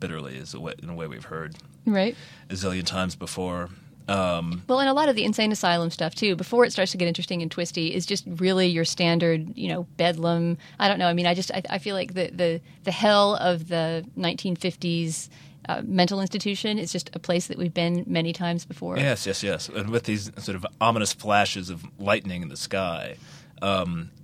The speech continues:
Speaker 2: Oh, yeah, because the, the romantic, you know, vision of, of weather matching the mood is all
Speaker 1: Exactly.
Speaker 2: over this movie.
Speaker 1: I will say that they are very lovely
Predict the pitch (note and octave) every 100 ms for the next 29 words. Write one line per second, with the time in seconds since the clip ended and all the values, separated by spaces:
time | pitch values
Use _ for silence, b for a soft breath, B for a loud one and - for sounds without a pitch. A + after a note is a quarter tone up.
0 | - A#3 A#3 G#3 G#3 F#3+ F#3 E3+ F3+ E3
1 | D#3+ - - - G3+ G3+ G3 G3+ A3+ F#3
2 | - F#3+ E3 E3+ F3 F3+ D#3+ - E3+ F3
3 | F3 F#3+ F#3+ F#3+ F3+ E3 - F3 E3+ E3
4 | E3+ F#3 - F3 F3 E3 F3 F3 E3+ E3
5 | - E3+ E3 E3 E3 C#3+ A3 - D#3 B2+
6 | C#3 D#3 G3+ D#3 - A2 E3 F#3 G#2+ A2+
7 | C#3+ A2 F#2+ F2